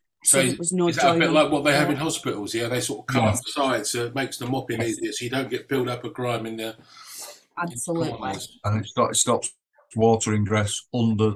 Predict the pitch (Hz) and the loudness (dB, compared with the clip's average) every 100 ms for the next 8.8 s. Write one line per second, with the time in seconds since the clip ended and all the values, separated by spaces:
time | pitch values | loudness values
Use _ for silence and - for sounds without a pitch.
0 | - 110 107 98 101 101 104 98 95 - | 2 2 2 0 -2 0 0 0 -4 -8
1 | _ 170 - 156 147 160 - 165 - - | _ -14 -12 -12 -12 -14 -8 -6 -6 -12
2 | - - _ - - 107 - 202 202 - | -16 -16 _ -16 -8 -4 0 0 0 -6
3 | 98 - _ - 220 220 214 202 180 190 | -8 -14 _ -2 -2 -2 -6 -4 -2 0
4 | - - 185 - 170 165 165 165 170 - | -2 -2 4 4 4 0 -2 -6 -8 -8
5 | 190 190 185 180 175 175 170 165 - 170 | -4 0 0 2 2 2 0 2 2 2
6 | 170 170 160 165 165 - 151 160 165 156 | 0 0 0 0 -2 -6 -6 -2 2 4
7 | 160 156 156 156 160 - _ _ _ _ | 4 2 0 -2 -4 -8 _ _ _ _
8 | _ - 185 208 - 262 226 | _ -2 0 0 2 4 4